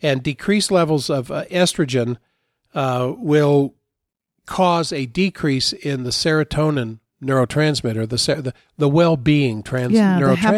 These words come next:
Speaker 1: neurotransmitter.
Speaker 2: the happy one.
Speaker 1: So when you ha-, yeah, so when you have lower levels of estrogen, you're gonna have lower levels of, um,
Speaker 2: Would these be
Speaker 1: serotonin.
Speaker 2: would, would these be women with mustaches? And I'm being serious
Speaker 1: No,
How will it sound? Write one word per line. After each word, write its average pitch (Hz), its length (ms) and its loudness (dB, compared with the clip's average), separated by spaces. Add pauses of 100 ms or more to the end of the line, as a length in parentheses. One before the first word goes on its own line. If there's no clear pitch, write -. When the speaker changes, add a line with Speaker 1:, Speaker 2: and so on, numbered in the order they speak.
Speaker 1:
neurotransmitter. 143 180 0
Speaker 2:
the 180 80 -2
happy 175 380 -4
one. 139 120 -6
Speaker 1:
So 170 120 4
when 170 140 2
you 160 100 0
ha-, 170 120 -4
yeah, 139 280 -2
so - 160 -2
when 180 120 0
you 175 60 0
have 165 160 0
lower 175 240 2
levels 156 320 -2
of 131 80 -4
estrogen, 127 460 -4
you're 127 100 -6
gonna 135 160 -6
have 127 160 -6
lower 135 240 -2
levels 120 400 -6
of, 117 400 -8 (720)
um, 120 340 -10 (220)
Speaker 2:
Would 202 160 2
these 262 160 -4
be 359 180 2
Speaker 1:
serotonin. 165 580 -6
Speaker 2:
would, 247 220 2
would 233 180 0
these 277 160 -2
be 311 140 4
women 285 400 2
with 269 160 0
mustaches? 311 640 0
And 214 140 2
I'm 208 120 4
being 247 200 2
serious 190 440 0
Speaker 1:
No, 190 100 2